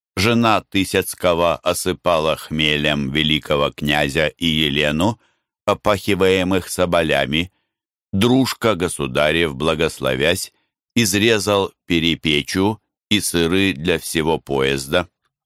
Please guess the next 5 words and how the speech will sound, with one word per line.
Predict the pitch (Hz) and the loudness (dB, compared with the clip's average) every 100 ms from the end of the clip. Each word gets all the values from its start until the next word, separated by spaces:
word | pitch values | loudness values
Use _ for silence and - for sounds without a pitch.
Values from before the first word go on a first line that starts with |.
| - | 0
а | 90 | 2
Еленин | 85 95 87 90 90 90 90 90 | 4 2 4 2 2 2 0 0
дружка | 85 101 101 - - 98 | 0 0 0 -2 0 2
раздавал | 98 82 87 87 87 95 - | 2 2 0 2 2 2 0
ширинки. | - 113 101 87 76 71 - 73 64 | 0 2 2 2 0 -6 -2 -2 -4